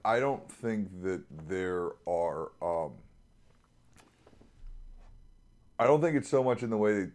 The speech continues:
they, that they tell stories, because I think there's plenty of stories where <clears throat> it's just insert generic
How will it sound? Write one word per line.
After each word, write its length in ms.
they, 160
that 120
they 120
tell 360
stories, 640
because 320
I 80
think 160
there's 160
plenty 320
of 120
stories 420
where 420
<clears throat> 220
it's 120
just 260
insert 720
generic 680